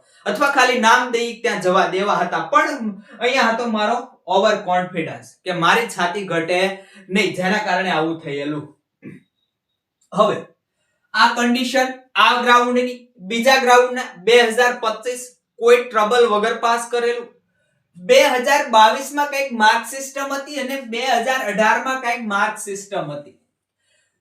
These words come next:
સાહેબ, દોડવાનું પહેલું મારે રિધમથી અનુભવી છું, પાંચ વર્ષનો અનુભવી છું.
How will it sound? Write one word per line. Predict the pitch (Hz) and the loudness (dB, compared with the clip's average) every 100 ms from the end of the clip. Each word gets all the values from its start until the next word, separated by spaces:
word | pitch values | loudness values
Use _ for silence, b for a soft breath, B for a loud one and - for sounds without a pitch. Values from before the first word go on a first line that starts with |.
| _ _ | _ _
સાહેબ, | - - 262 311 247 | -6 2 2 2 2
દોડવાનું | 247 254 277 294 302 - | 4 4 4 2 2 0
પહેલું | 247 240 277 285 | 4 4 4 -2
મારે | 254 254 262 | 0 2 2
રિધમથી | 208 208 233 233 - 175 - | 0 0 0 0 -8 -16 -14
અનુભવી | 190 233 233 240 233 190 | -8 -6 0 0 0 -6
છું, | 160 - | -12 -10
પાંચ | - 226 254 202 | 0 2 2 -2
વર્ષનો | 214 233 233 247 | -2 -2 -4 -8
અનુભવી | 233 226 214 214 196 | -8 -8 -6 -2 -2
છું. | - - | -4 -14